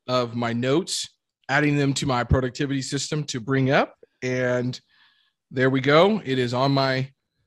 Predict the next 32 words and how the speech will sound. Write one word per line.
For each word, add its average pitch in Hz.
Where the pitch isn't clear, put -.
weekly 135
top 139
three. 165
So 127
I 135
appreciate 135
that, 117
man. 113
Thank 139
you 127
so 127
much. 127
And 110
I 113
just 117
saw 120
you 120
send 120
me 117
the, 110
the 120
text 127
at 107
that. 110
So 110
I'm 110
gonna 113
get 113
into 110
that 107
as 101
well. 123